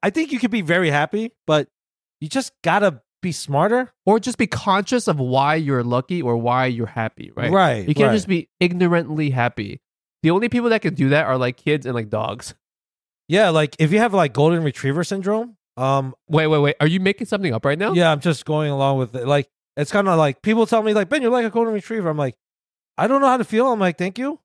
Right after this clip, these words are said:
Speaker 1: But also, like, they're pretty dumb.
Speaker 2: <laughs>
Speaker 1: They're happy, but they're like
Speaker 2: Dogs are smart, but I think they
Speaker 1: No, some are dumb.
Speaker 2: But they're implying something when they're applying an animal personality to you.
Speaker 1: Yeah, I was like, "Okay, I see what you're saying." But,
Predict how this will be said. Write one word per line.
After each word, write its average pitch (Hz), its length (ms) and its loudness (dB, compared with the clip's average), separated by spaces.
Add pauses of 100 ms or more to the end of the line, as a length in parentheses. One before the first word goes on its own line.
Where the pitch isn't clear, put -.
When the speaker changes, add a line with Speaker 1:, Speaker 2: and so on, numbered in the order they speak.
(140)
Speaker 1:
But 175 180 2
also, 208 220 0
like, 180 300 -2
they're 190 160 0
pretty 208 380 -6
dumb. 160 360 -2 (100)
Speaker 2:
<laughs> - 80 -10
Speaker 1:
They're 220 600 0
happy, 190 560 0
but 143 140 -6
they're 175 100 2
like 170 320 0 (220)
Speaker 2:
Dogs 240 200 2
are 202 60 0
smart, 170 300 0
but 127 320 -4
I 160 80 -2
think 196 220 -4
they 175 160 0 (600)
Speaker 1:
No, 156 120 0
some 208 220 0
are 165 120 2
dumb. 113 340 -6 (220)
Speaker 2:
But 185 140 2
they're 233 100 2
implying 208 260 0
something 202 300 -2
when 175 100 0
they're 160 140 2
applying 175 340 0
an 151 220 -4 (160)
animal 185 880 2 (180)
personality 147 800 -2
to - 160 -6
you. 98 320 -6
Speaker 1:
Yeah, 208 200 2
I 190 60 4
was 196 120 2
like, 220 160 2
"Okay, 262 180 2
I 233 80 2
see 262 160 -2
what 254 120 0
you're 180 100 -2
saying." 135 360 0 (180)
But, 160 220 0